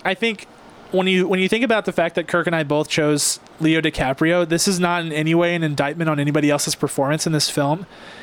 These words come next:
It's truly that he's just in a class of his own.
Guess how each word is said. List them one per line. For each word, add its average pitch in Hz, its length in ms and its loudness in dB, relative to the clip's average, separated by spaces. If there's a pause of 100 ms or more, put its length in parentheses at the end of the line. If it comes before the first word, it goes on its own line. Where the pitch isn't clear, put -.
(120)
It's 151 180 -2
truly 175 380 2
that 151 140 2
he's 151 200 0
just 156 240 0
in 143 80 0
a 139 60 -2
class 139 320 -2
of 139 60 -4
his 135 100 -2
own. 135 240 -2